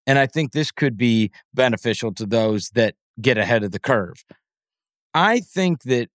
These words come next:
for me, and even you, Kevin, um,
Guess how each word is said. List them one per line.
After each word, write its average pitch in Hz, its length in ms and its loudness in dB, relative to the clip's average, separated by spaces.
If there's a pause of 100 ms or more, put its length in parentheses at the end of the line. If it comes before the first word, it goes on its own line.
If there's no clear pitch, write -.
(140)
for 117 380 -4
me, 156 680 2 (260)
and 151 240 2
even 214 680 4 (600)
you, 175 400 2
Kevin, 110 440 -2 (380)
um, 120 580 0